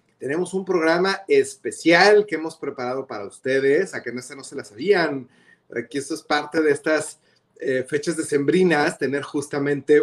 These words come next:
una, eh, una época donde podamos seguir difundiendo el arte y la cultura, eh, en México y,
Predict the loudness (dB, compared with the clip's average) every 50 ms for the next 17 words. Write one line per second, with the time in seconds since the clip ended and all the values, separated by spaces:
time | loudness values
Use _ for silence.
0 | 4 2 0 -2 -2 -2 -2 -2 0 0 0 -2 -4 -6 -12 _ _ _ _ _
1 | _ _ _ -14 -8 -4 -2 0 0 0 0 0 -2 -2 -4 -4 -6 -6 -4 -2
2 | 0 2 2 0 0 -2 -6 -6 -2 0 0 0 0 0 -2 -4 -4 -4 -4 -4
3 | -4 -2 -2 -2 -4 -4 -2 -4 -4 -2 -2 -2 -2 -4 -4 -6 -8 -6 -2 -2
4 | -2 -2 -2 -4 -6 -6 -4 -2 0 0 0 -2 -4 -8 -12 -12 -12 -12 -12 -14
5 | -18 -18 _ -10 -6 -4 0 0 0 0 -2 -6 -12 _ _ _ _ _ _ _
6 | -8 -6 -4 -2 -2 0 -2 -2 -4 -6 -6 -6 -4 -4 -4 -4 -8 -14 -8 _
7 | 2 2 4 4 4 2 0